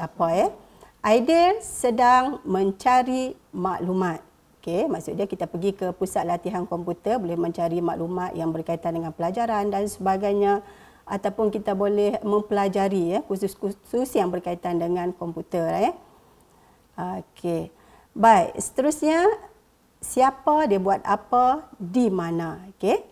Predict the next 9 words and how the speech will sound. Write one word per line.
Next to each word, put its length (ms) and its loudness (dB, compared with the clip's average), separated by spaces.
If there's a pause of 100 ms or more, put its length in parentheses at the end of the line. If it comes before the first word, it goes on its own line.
Aidil, 520 0
contoh 240 -4
ayat, 480 2 (560)
Aidil 560 4
mencari 560 2
maklumat 800 0
di 240 -6
pusat 760 -4
komputer. 880 -4